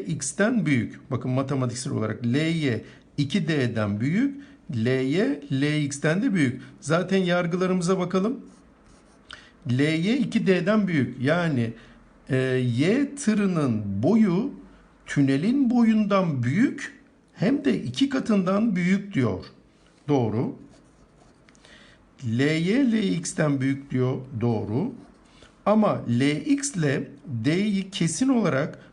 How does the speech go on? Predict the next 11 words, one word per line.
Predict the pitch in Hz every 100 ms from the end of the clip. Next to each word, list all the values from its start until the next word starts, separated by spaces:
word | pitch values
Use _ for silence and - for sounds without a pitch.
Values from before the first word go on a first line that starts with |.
| -
mukayese | 190 208 185 165 160 233
edemiyoruz | 190 180 156 131 120
arkadaşlar | 120 - 113 107 - 147 143
denklemde. | 120 - 110 101 95 - - _ _ _ _ _ _ _ _ - - -
Sabit | - 147 165 208
hızlı | 233 190 185
hareketin | 180 165 196 262 262
bir | 240 269 175
grafiklerini | 190 196 - 202 196 196
inceleyelim | 165 131 120 113 107
arkadaşlar. | 107 104 110 104 - 185